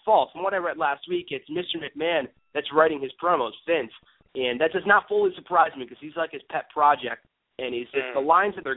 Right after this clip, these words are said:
Speaker 1: giving this guy are just so bad. And it's not, like I said, it's not even his fault. And, um, yeah, I don't think he's ready for WrestleMania.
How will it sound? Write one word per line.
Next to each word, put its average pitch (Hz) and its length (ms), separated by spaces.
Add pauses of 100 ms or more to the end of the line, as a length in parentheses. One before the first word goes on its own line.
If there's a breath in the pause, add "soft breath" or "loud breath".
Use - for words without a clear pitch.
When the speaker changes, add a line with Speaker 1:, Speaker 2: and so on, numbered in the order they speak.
(120)
Speaker 1:
giving 175 260
this 123 200
guy 117 260
are 117 140
just 110 160 (180)
so 185 260 (100)
bad. 147 340 (420 soft breath)
And 127 280
it's 156 160
not, 214 180
like 185 160
I 175 80
said, 135 160
it's - 140
not 175 100
even 185 160
his 151 140 (120)
fault. 127 280 (420 soft breath)
And, 127 320
um, 117 320
yeah, 123 240 (120)
I 143 120
don't 180 180
think 185 120
he's 170 120
ready 165 160
for 160 140
WrestleMania. 131 540